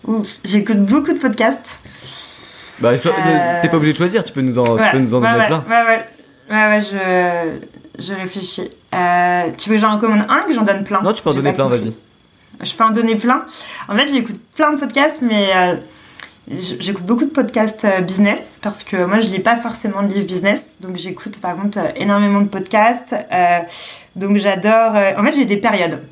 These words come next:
Speaker 1: C'est-à-dire que j'ai une période, je vais commencer à écouter un podcast et je vais écouter que ce podcast.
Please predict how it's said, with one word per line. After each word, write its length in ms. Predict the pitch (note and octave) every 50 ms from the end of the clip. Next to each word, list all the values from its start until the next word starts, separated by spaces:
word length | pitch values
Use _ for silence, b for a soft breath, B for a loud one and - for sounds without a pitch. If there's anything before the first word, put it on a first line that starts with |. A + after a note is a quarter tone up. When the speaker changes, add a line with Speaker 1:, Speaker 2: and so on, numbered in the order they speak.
| -
Speaker 1:
C'est-à-dire 240 | - - G3+ A3 C#4
que 60 | C#4
j'ai 100 | C4 B3
une 80 | G#3 G#3
période, 300 | A3 A3+ A3 A#3 C4+ B3 A3
je 60 | A3
vais 140 | F#3+ G3 G3
commencer 340 | A#3 A#3 A#3+ B3+ B3 -
à 60 | C#4 A#3+
écouter 260 | A#3 A#3 B3 A#3+ B3
un 80 | G#3+ G#3
podcast 480 | G#3+ G#3 G#3 - A#3 C4 E4 - - -
et 80 | - A3+
je 100 | G#3 G#3
vais 80 | G#3
écouter 340 | G#3+ G#3 G#3+ G#3 - C4 B3+
que 140 | - - C#4
ce 80 | C#4 -
podcast. 540 | B3+ A#3+ - - - - - - - -